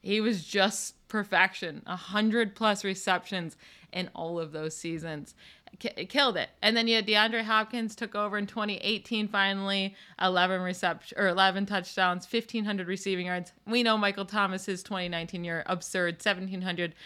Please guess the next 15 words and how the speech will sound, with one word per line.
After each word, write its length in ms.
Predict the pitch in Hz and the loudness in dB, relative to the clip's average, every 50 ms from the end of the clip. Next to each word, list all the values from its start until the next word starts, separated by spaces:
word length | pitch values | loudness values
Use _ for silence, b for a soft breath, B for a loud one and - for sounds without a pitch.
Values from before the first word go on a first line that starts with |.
| B B B - | B B B -2
receiving 480 | 202 196 - - 208 190 190 190 185 | -2 -2 0 0 0 0 0 0 2
yards. 340 | 180 180 175 170 165 160 - b b b b b | 4 4 4 4 2 -2 -6 b b b b b
And 160 | - 180 180 | -4 -2 -2
then 220 | 165 156 156 147 - | -2 -2 -4 -4 -4
last 260 | 156 147 156 165 - | -6 -6 -6 -6 -8
year, 140 | 165 151 - | -8 -8 -2
Adams, 440 | - 143 147 147 147 143 160 - - - - | 0 0 2 2 0 -4 -6 -10 -18 -8 -4
eighteen 600 | 175 180 - - _ - - - 196 185 180 180 | -4 -4 -4 -6 _ -18 -8 -6 -6 -4 -4 -6
touchdowns, 680 | - - 180 165 156 - - - 170 165 160 160 160 - | -6 -6 -6 -6 -6 -8 -12 -8 -8 -6 -6 -6 -10 -12
thirteen 360 | - - 175 165 - - 185 180 | -8 -8 -8 -6 -6 -8 -8 -8
hundred 220 | 175 165 165 170 | -6 -8 -8 -8
and 120 | 170 170 | -10 -8
seventy-four 380 | - 165 165 170 165 - - 185 | -8 -8 -8 -8 -8 -6 -6 -6
receiving 340 | 190 190 - 269 311 269 220 | -6 -4 -4 -2 -2 0 0
yards. 220 | 175 160 147 - | -2 -2 -6 -8